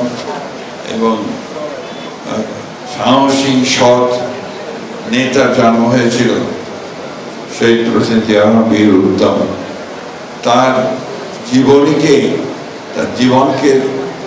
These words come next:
ভবিষ্যৎ প্রজন্মের কাছে তুলে ধরার জন্যে জিয়া পরিষদের আমার মনে হয় প্রতিষ্ঠা করা হয়েছে। আমি বারবার তাদের জিয়া পরিষদের সঙ্গে যখন কথা বলি, এতেই বলার চেষ্টা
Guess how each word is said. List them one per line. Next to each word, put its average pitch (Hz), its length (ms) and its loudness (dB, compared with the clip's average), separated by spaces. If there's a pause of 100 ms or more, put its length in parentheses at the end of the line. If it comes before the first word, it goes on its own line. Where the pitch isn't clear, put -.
ভবিষ্যৎ 143 460 2 (120)
প্রজন্মের 127 540 0
কাছে 120 240 0 (100)
তুলে 107 220 2
ধরার 110 380 0
জন্যে 113 280 2 (840)
জিয়া 113 160 2
পরিষদের 98 760 -4 (580)
আমার - 140 -6
মনে 110 220 -4
হয় 113 220 -2
প্রতিষ্ঠা - 380 -4 (100)
করা - 80 0
হয়েছে। - 360 -2 (1200)
আমি 139 220 2
বারবার 135 440 4 (120)
তাদের 120 320 2 (360)
জিয়া 117 180 2 (100)
পরিষদের 120 480 -2
সঙ্গে 113 280 0
যখন 110 340 0
কথা - 160 2
বলি, 110 280 0 (800)
এতেই 123 220 -2
বলার 127 380 2
চেষ্টা 123 240 -2